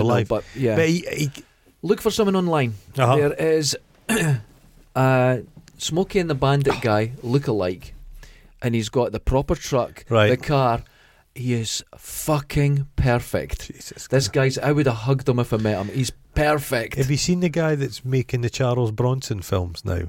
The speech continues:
Speaker 2: He looks like a, he's like a cut price Charles Bronson.
Speaker 1: No.
Speaker 2: Yeah, there's a guy that goes about.
Speaker 1: And he's
Speaker 2: He's got
Speaker 1: just
Speaker 2: the moustache and that.
Speaker 1: Oh my God,
Speaker 2: Love
Speaker 1: that's,
Speaker 2: Charles
Speaker 1: that's
Speaker 2: Bronson.
Speaker 1: wonderful.
Speaker 2: Charles Bronson, some good shit. Oh,
Speaker 1: Death
Speaker 2: who,
Speaker 1: Wish three,
Speaker 2: who was,
Speaker 1: amazing.
Speaker 2: oh,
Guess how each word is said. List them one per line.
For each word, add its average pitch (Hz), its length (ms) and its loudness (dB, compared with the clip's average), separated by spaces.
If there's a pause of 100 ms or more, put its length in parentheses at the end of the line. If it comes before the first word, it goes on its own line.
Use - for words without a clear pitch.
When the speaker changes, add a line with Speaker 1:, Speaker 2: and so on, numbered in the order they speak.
(220)
Speaker 2:
He 104 80 0
looks 107 240 -4
like 107 160 -6
a, 95 80 -2 (200)
he's - 160 -4
like - 160 -6
a 101 60 -2
cut - 320 0 (240)
price 110 320 0 (160)
Charles 107 360 4
Bronson. 113 540 0
Speaker 1:
No. 175 600 4 (320)
Speaker 2:
Yeah, 113 160 -2
there's 107 160 -2
a 110 80 -2
guy 113 240 0
that 110 180 -2
goes - 260 -6
about. 104 200 -6 (440)
Speaker 1:
And 143 80 0
he's 147 80 2
Speaker 2:
He's 156 60 -6
got 143 60 0 (120)
Speaker 1:
just 113 200 -8
Speaker 2:
the - 80 -6
moustache - 240 -8
and 113 80 -8
that. - 120 -6 (140)
Speaker 1:
Oh 120 140 4
my 90 320 -2
God, 90 140 -4
Speaker 2:
Love 92 120 -2
Speaker 1:
that's, 98 100 2 (120)
Speaker 2:
Charles 85 160 4
Speaker 1:
that's 92 180 0
Speaker 2:
Bronson. 92 100 -2
Speaker 1:
wonderful. 98 560 -2
Speaker 2:
Charles 113 200 -10
Bronson, - 400 -20
some - 240 -20
good 87 160 -14
shit. - 180 -12 (600)
Oh, 131 160 4
Speaker 1:
Death 131 160 4
Speaker 2:
who, 180 80 6
Speaker 1:
Wish 131 180 2
three, 131 260 2
Speaker 2:
who 180 180 0
was, 101 100 2
Speaker 1:
amazing. 117 260 4
Speaker 2:
oh, 117 140 2